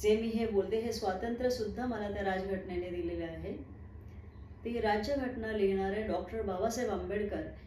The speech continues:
यांचं जे प्राथमिक शिक्षण झालेलं आहे, ते सुद्धा मराठी भाषेमध्ये झालेलं आहे,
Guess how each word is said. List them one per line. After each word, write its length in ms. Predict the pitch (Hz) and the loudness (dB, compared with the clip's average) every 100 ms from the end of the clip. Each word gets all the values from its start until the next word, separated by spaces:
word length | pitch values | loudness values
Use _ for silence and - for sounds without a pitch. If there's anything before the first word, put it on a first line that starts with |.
| - 190 | -14 -6
यांचं 440 | 190 196 202 220 | -4 -2 0 0
जे 440 | 208 214 220 240 247 - - | 2 2 2 0 -4 -6 0
प्राथमिक 500 | 190 - 233 277 269 | 2 2 0 2 2
शिक्षण 420 | 277 - 269 254 | -2 -2 0 2
झालेलं 360 | 240 226 233 | 2 0 0
आहे, 320 | 220 185 - 202 | 0 -2 -2 2
ते 120 | 202 | 2
सुद्धा 460 | 214 202 - 208 | 2 -2 -2 -2
मराठी 360 | 226 196 190 208 | 0 0 0 0
भाषेमध्ये 540 | 202 196 196 190 196 | 0 0 -2 0 0
झालेलं 320 | 190 160 165 | 0 -2 -4
आहे, 100 | 165 | -4